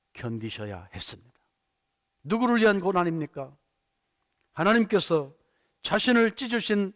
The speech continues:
애통이며 우리를 살리기 위한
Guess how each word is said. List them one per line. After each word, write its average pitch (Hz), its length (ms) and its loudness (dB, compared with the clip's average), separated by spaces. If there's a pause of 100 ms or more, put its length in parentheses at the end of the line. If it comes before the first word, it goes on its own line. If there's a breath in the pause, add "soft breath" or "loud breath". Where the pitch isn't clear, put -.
애통이며 147 600 -2 (1120)
우리를 135 380 -2
살리기 123 420 -8
위한 113 380 -8